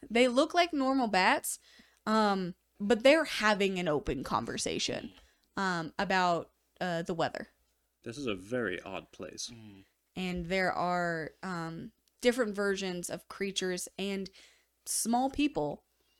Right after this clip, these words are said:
Speaker 1: here <laughs> in this tree.
Speaker 3: Um, I'm not saying anything as I'm looking around,
Speaker 1: Mm-hmm.
Speaker 3: but I am
Speaker 2: Probably
Speaker 3: scanning
Speaker 2: for
Speaker 3: the
Speaker 2: the best.
Speaker 3: area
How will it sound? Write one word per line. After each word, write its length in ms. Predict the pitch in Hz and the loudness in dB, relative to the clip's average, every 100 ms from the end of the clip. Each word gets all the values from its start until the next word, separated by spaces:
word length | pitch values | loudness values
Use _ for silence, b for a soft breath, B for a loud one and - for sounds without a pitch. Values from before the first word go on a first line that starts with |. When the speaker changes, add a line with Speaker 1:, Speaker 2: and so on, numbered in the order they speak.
| _ _ | _ _
Speaker 1:
here 420 | - - 208 208 | -8 0 2 2
<laughs> 120 | 214 | 2
in 80 | 254 | 2
this 200 | 262 - | 2 0
tree. 440 | - 214 220 214 - _ _ - | -2 -2 -2 -4 -10 _ _ -8
Speaker 3:
Um, 380 | 123 120 110 107 _ _ _ _ _ | -6 -6 -8 -12 _ _ _ _ _
I'm 100 | 151 | -6
not 200 | 180 214 | -4 -4
saying 380 | - 160 135 160 | -4 -6 -4 -4
anything 400 | 160 156 156 170 117 | -4 -4 -6 -8 -8
as 200 | 123 127 | -8 -8
I'm 360 | 123 120 123 - | -8 -10 -14 -14
looking 340 | 127 - 123 | -14 -12 -14
around, 460 | 113 110 113 139 147 - | -12 -12 -10 -10 -12 -4
Speaker 1:
Mm-hmm. 220 | 208 202 165 | -2 -2 -4
Speaker 3:
but 80 | 131 | -6
I 40 | 127 | -4
am 40 | |
Speaker 2:
Probably 140 | 170 | -2
Speaker 3:
scanning 400 | 185 - 151 143 | -4 -2 -2 -2
Speaker 2:
for 60 | 135 | -4
Speaker 3:
the 60 | 131 | -2
Speaker 2:
the 40 | |
best. 240 | - 131 127 | 0 0 -2
Speaker 3:
area 140 | 113 | -6